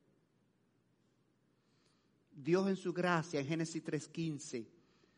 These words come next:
prometió ese redentor. "De tu simiente vendrá uno que herirá a Satanás en la cabeza".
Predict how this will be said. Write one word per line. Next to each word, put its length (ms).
prometió 600
ese 180
redentor. 580
"De 260
tu 260
simiente 840
vendrá 380
uno 440
que 140
herirá 440
a 140
Satanás 600
en 100
la 140
cabeza". 500